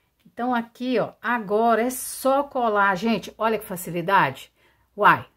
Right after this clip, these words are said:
não, não acredito que você ainda não deixou seu joinha aí, né? Então, bora lá, meu filho. A-, escorrega esse dedinho aí. Dá um joinha aí pra nós. Agora, aqui é só vir e colar o seu bico de pato,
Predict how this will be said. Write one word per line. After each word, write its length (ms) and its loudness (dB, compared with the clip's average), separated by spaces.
não, 240 -2
não 80 0
acredito 460 0
que 40 -8
você 120 0
ainda 180 0
não 100 0
deixou 300 -4
seu 160 -6
joinha 420 0
aí, 220 0
né? 240 -4
Então, 180 -10
bora 420 0
lá, 220 4
meu 120 0
filho. 260 -6
A-, 180 -4
escorrega 480 -6
esse 140 -10
dedinho 460 0
aí. 420 -2
Dá 160 -2
um 100 -2
joinha 460 2
aí 120 -2
pra 200 -2
nós. 560 -2
Agora, 400 0
aqui 540 -6
é 160 -4
só 320 0
vir 400 -2
e 120 -14
colar 420 -4
o 60 -6
seu 200 -8
bico 300 -12
de 80 -20
pato, 500 -10